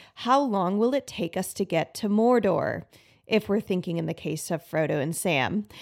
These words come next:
But they, these are reasonable questions to ask because this question helps us prepare for the journey in a practical way, such as how much food and water to bring, changes of clothes, <laughs> shoes to wear, books to read.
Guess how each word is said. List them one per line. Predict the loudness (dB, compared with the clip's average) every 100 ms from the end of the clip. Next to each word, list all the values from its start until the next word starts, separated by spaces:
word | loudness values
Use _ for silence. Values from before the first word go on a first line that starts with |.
| -16 -16 -16 -2
But | 6 8 8 8
they, | 8 8
these | 4 4 6
are | 4
reasonable | 2 0 2 2 0 0 -2
questions | 0 -2 0 -2 -2
to | -6 -6
ask | 0 0 0 -2
because | -4 -4 0 4 4 2 -8 -18 -14
this | 0 2 2 -2
question | -4 -4 -2 0 0
helps | -2 -2 -2 -2
us | -8
prepare | -6 -6 -6 -2 0 0
for | 0 -2
the | -2
journey | 0 0 2 0 -2
in | -2
a |
practical | -4 -4 -6 -6 -6 0 2
way, | 4 4 4 2 -2 -14 -20 -6
such | 0 0 4
as | 4 4 0
how | -4 -4
much | -2 -2 -4
food | -4 -2
and | -2 0
water | 2 4 2
to | 0 -2
bring, | 2 2 4 2 0
changes | -2 -4 -4 -4
of | -6 -4
clothes, | 2 4 6 6 4
<laughs> |
shoes | 0 -4 -4 -4
to | -4
wear, | -2 0 2 0
books | -2 -4 -6
to | -8
read. | -4 -2 0 2 0